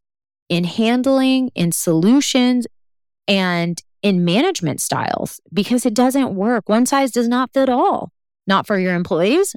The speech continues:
not for your clients, not for your creative flow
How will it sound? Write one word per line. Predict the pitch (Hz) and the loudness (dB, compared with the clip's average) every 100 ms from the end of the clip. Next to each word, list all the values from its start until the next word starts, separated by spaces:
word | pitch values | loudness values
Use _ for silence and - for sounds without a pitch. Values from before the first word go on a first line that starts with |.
| - | -4
not | 185 180 - | 0 0 0
for | 190 | -2
your | 165 | -2
clients, | - 170 185 311 311 - _ - | -4 -4 -2 -2 -4 -14 _ -6
not | 175 170 - | -2 -2 0
for | 196 | -2
your | 185 185 180 170 _ _ _ _ _ _ _ _ _ _ _ _ _ _ | 0 0 -2 -6 _ _ _ _ _ _ _ _ _ _ _ _ _ _
creative | - - 202 180 190 233 254 | -8 0 2 4 2 2 0
flow | - 202 139 151 240 320 403 | -2 0 2 2 2 0 -2